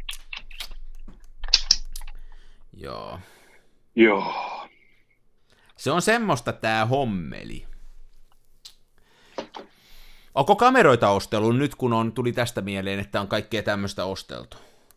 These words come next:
Speaker 2: No en kyllä ole, enkä ole saanut kameraa korjausarvioon. Ja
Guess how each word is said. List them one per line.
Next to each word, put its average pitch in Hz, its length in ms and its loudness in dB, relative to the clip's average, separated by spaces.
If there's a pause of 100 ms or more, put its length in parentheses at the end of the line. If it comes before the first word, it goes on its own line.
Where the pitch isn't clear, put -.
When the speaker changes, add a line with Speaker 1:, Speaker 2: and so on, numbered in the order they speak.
Speaker 2:
No 202 160 -12
en 117 340 4
kyllä 92 360 -4
ole, 95 360 4
enkä 92 160 -6
ole 98 80 -6
saanut 101 440 -6 (560)
kameraa 82 460 -8 (480)
korjausarvioon. - 1080 0
Ja - 100 -16